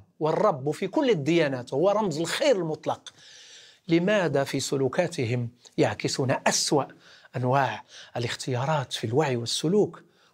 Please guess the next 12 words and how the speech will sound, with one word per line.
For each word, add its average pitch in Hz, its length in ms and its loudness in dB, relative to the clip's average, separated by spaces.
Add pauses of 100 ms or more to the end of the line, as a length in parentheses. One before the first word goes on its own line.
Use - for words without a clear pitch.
وحتى 180 360 0
في 165 160 -4
كلامهم 170 600 0
لا 160 120 4
يتكلمون 175 600 0
إلا 170 240 2
ليسبوك 165 760 2
ويشتموك 175 680 0 (260)
ويقذعوا 180 720 4
لك 160 220 -2
في - 160 -6
ال-، 127 80 -8